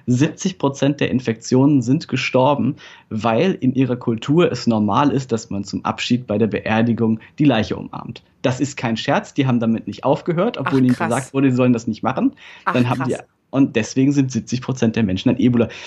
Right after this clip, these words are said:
Speaker 1: Ebola ist zwar böse, aber es lässt sich super eindämmen, weil das Einzige, was man machen muss,
Speaker 2: Sich
Speaker 1: ist
Speaker 2: nicht
Speaker 1: aufhören,
Speaker 2: anfassen.
Speaker 1: Menschen anzufassen,
Speaker 2: Ja.
Speaker 1: die aus den Augen bluten.
Speaker 2: Mhm.
Speaker 1: Selbst, also wenn du nicht
Speaker 2: <laughs>
Speaker 1: siehst, ja, es, es, das, das
Speaker 2: Ui.
Speaker 1: muss man sich vorstellen.
Speaker 2: Mhm.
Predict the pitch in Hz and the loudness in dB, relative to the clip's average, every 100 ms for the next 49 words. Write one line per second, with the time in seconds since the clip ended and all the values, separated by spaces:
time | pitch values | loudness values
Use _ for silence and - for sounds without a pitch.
0 | - - 277 311 247 214 107 - - 113 | -18 -2 2 4 2 2 0 -2 -6 -8
1 | 104 127 151 180 - 135 131 147 147 - | 0 2 2 0 -2 -2 -2 -2 -2 -2
2 | 120 120 214 214 - 220 220 131 120 175 | -4 -2 -2 0 0 2 2 2 -2 -2
3 | 147 139 139 131 180 226 196 175 - 135 | -4 -4 -4 -4 -2 -2 -4 -4 -2 -2
4 | 160 - 127 92 175 - - - - 139 | -2 0 0 0 -4 -6 -18 -6 -4 -4
5 | 101 131 - 202 196 185 - 131 127 180 | 0 0 0 0 0 0 2 2 4 0
6 | - - 127 127 127 127 139 156 147 151 | -2 -2 -4 -4 -4 -4 0 0 2 -2
7 | - - - 151 135 113 117 107 - _ | -2 -4 0 2 2 2 -4 -8 -14 _
8 | _ 185 165 196 233 160 - - 156 190 | _ -14 -12 -10 -4 -2 -2 -2 0 2
9 | 202 196 370 - 480 302 254 - - - | 4 4 2 4 2 2 0 -4 -20 -20
10 | _ - 156 233 - 196 208 202 208 _ | _ -4 0 0 -2 -6 -10 -16 -20 _
11 | - _ 214 175 196 196 370 226 247 202 | -20 _ -10 -4 -4 -2 2 2 0 -4
12 | 170 - 185 190 - 101 - 180 165 170 | -6 -4 -2 0 -2 -8 -8 -12 -10 -10
13 | 254 | -10